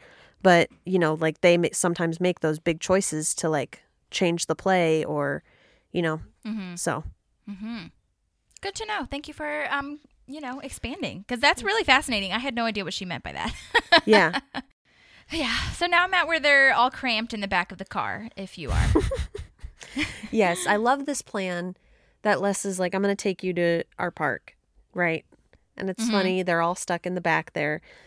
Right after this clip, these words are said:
Speaker 1: The thing <laughs> that gets me is he's like, "You are so right to wanna turn this in, this pit into a park."
Speaker 2: <laughs> I
Speaker 1: I feel
Speaker 2: know.
Speaker 1: so bad for her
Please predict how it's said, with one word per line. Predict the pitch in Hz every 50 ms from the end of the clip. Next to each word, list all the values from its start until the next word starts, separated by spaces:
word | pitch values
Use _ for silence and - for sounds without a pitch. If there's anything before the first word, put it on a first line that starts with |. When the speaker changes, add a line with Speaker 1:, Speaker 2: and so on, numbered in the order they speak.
| - _ _
Speaker 1:
The | 214 214
thing | - - - - 233 226 240 247 233 - - - - - _ _ _ _ _
<laughs> | _ _ _ _ _ _ _ _ _ -
that | 247 254 208 -
gets | - 208 196 - - -
me | 202 185 175 170 - -
is | - 190 185 180 -
he's | - 202 190 185 185 -
like, | 190 180 175 175 175 -
"You | 185 190 196 196
are | 190 185
so | - - - - 196 185 185
right | 180 175 180 175 175 180 - -
to | - 190
wanna | 170 170 170 165 165
turn | - - 170 165 165 160
this | 160 160 - - 160
in, | 160 160 160 - - _ - - -
this | - 170 160 - -
pit | - - 180 156 -
into | - 151 156 151 - 156
a | -
park." | - - - - - - - - - _
Speaker 2:
<laughs> | - 311 - - - - - - - - -
I | 440 392 359 339 349 - - 240 254
Speaker 1:
I |
feel | 226 220 247 254 247 269
Speaker 2:
know. | 285 285
Speaker 1:
so | - - - 247 220 220 226
bad | 202 214 196 190 190 196 196 -
for | - 208 208
her | 202 190 170 165 170 185